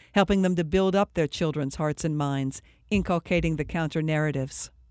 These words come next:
And if you know of homeschool families who are looking for programs to help them give their children more training in the right stories, please let them know about our Atrium classes. You can find more information on our programs at our website,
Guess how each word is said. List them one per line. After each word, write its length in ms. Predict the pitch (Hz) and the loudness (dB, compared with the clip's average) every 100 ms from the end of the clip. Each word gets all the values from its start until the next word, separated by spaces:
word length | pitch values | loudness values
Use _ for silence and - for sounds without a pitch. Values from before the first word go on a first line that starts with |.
| _ _ _ _ - - | _ _ _ _ -20 -4
And 120 | - | 4
if 100 | 208 | 6
you 80 | 247 | 8
know 200 | 226 240 | 8 8
of 100 | 185 | 6
homeschool 460 | 196 208 208 - 175 | 4 2 2 0 0
families 460 | 185 170 175 165 - | 2 2 2 0 0
who 100 | 175 | 0
are 60 | |
looking 380 | 175 202 202 180 | 0 -2 0 -4
for 140 | - | -4
programs 600 | 156 190 175 175 165 170 - | -2 -2 0 -2 -2 -4 -6
to 120 | 165 | -4
help 280 | 180 185 - | -2 -4 -2
them 200 | 170 165 | -4 -2
give 240 | 175 165 | -2 0
their 140 | 170 | 0
children 480 | 165 - 170 170 165 - - - | 0 -4 -2 -2 -4 -6 -14 0
more 300 | 196 240 254 | 2 4 2
training 420 | - 170 156 147 | 0 -2 0 0
in 80 | 151 | -2
the 80 | 143 | 0
right 260 | 151 151 | 0 0
stories, 600 | - 175 165 160 165 - - - - - - | -4 -2 -2 -2 -4 -8 -18 -20 -20 -20 -2
please 440 | 175 151 139 - _ _ _ - | 2 2 2 -6 _ _ _ 0
let 160 | 240 | 2
them 120 | 208 185 | 4 4
know 140 | 156 | 4
about 260 | 147 147 147 | 4 4 4
our 120 | 143 | 2
Atrium 380 | 160 - 156 151 | -2 -2 -4 -2
classes. 600 | 170 156 - 165 - - - _ _ _ _ | 0 0 0 -4 -6 -14 -20 _ _ _ _
You 120 | 180 165 | 0 2
can 140 | 175 | 2
find 280 | - 175 170 | 4 4 4
more 200 | 170 180 | 4 2
information 540 | 175 185 180 170 180 | 2 2 4 4 2
on 160 | 160 147 | 0 0
our 200 | 165 202 | 0 0
programs 640 | - 220 214 220 220 220 | 2 0 2 0 0 -2
at 160 | - 147 | -4 -2
our 120 | 170 | 0
website, 580 | 220 180 170 175 170 | 0 -2 -2 -4 -4